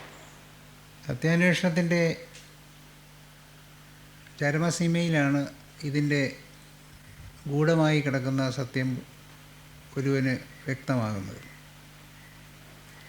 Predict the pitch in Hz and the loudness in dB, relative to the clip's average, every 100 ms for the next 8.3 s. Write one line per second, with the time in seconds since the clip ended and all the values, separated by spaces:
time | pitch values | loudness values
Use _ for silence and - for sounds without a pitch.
0 | - - - - - 143 170 175 180 180 | -20 -20 -20 -16 -2 2 4 6 6 4
1 | - - - - - - - - - - | 0 -10 -20 -20 -20 -20 -20 -20 -20 -20
2 | - - - - - - 160 160 185 180 | -20 -20 -20 -20 -20 -6 -2 2 2 4
3 | 175 175 165 160 170 185 185 160 156 151 | 4 4 2 4 6 6 6 6 4 2
4 | 156 151 - - - - - - - - | 2 0 -4 -12 -20 -20 -20 -20 -20 -20
5 | - - - - - - - - - - | -20 -20 -20 -20 -20 -20 -20 -20 -20 -20
6 | - - - - - - 135 156 156 151 | -20 -20 -20 -20 -14 -10 -2 2 2 4
7 | 151 147 147 147 147 175 156 143 160 151 | 2 2 0 2 0 0 0 0 2 2
8 | 139 151 143 | 2 0 2